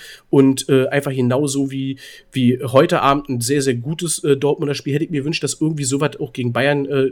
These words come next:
gewesen wäre, weil dann wäre das Spiel ein bisschen spannend gewesen, ne? Das war ja damit leider,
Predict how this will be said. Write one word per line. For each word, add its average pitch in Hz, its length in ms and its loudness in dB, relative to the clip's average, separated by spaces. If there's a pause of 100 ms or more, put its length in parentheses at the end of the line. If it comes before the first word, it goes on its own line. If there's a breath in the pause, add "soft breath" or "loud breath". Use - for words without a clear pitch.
gewesen 127 400 -4
wäre, 131 300 -2 (500 loud breath)
weil 120 180 6
dann 120 180 2
wäre 120 120 2
das 123 100 -4
Spiel 135 200 -6
ein - 20 0
bisschen 120 180 -2
spannend 143 300 -2
gewesen, 90 340 -10 (160)
ne? 139 220 2
Das 123 160 -2
war 123 80 -2
ja 135 100 6
damit 135 260 0
leider, 131 380 0